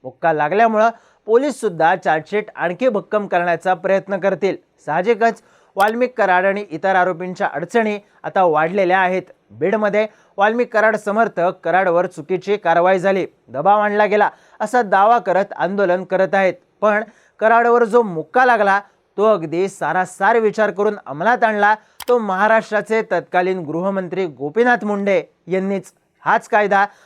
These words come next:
आता बीडच्या राजकारणाच्या आणि समाजकारणाच्याही केंद्रस्थानी आहे, कारण मुक्का लागलाय वाल्मिक कराडवर. तो वाल्मिक कराड जो गोपीनाथ मुंडेंच्या मदतीनंच मोठा झाला.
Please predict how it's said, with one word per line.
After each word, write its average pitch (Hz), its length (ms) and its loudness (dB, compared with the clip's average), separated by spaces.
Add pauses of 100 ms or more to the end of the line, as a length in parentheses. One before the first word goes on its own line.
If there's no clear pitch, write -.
(120)
आता 220 220 0
बीडच्या 220 500 2
राजकारणाच्या 214 840 0 (280)
आणि 165 140 -10
समाजकारणाच्याही 185 1000 -2
केंद्रस्थानी 190 640 -4
आहे, 196 260 2 (240)
कारण 208 280 2 (500)
मुक्का 147 400 -2
लागलाय 196 440 2 (260)
वाल्मिक 185 440 -2
कराडवर. 190 400 4 (440)
तो 233 160 6
वाल्मिक 226 400 2
कराड 208 260 4 (340)
जो 208 180 2
गोपीनाथ 208 580 0
मुंडेंच्या 202 580 -4
मदतीनंच 185 680 -2
मोठा 180 320 -2
झाला. 196 300 2